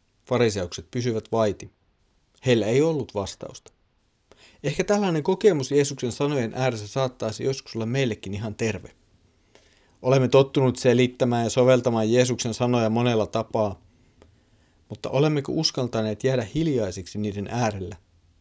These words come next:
ja antaa niiden puhua meille? Antaa niiden osoittaa ja auttaa meitä ymmärtämään, että joku toinen on Jumala ja minä en.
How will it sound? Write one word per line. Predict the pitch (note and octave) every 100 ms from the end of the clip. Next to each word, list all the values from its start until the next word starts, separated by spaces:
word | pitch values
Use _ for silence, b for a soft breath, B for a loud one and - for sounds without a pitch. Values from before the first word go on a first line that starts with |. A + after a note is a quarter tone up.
| -
ja | A2
antaa | A#2 A2 G2+
niiden | B2 B2 G2+
puhua | - A#2 G#2+ F#2+
meille? | F#2 F#2 E2+ - _ _ _ _ _ _ _ _ _ _ b b -
Antaa | C#3 C3+ B2+
niiden | C#3 E3 C#3 B2
osoittaa | A#2+ B2 A2 - G2+
ja | G2
auttaa | A#2 A#2 A2
meitä | G#2 F#2 F#2
ymmärtämään, | G#2 A2+ G#2+ F2+ E2+ - E2+ E2 F2 _ _ _ _ _ _
että | B2 -
joku | A2 G#2+ G#2+
toinen | B2+ B2+ A2 G2
on | F#2 F2
Jumala | A2+ G#2 F2+ - _ _ _ -
ja | F#2+
minä | A2+ G#2+ G2
en. | G#2+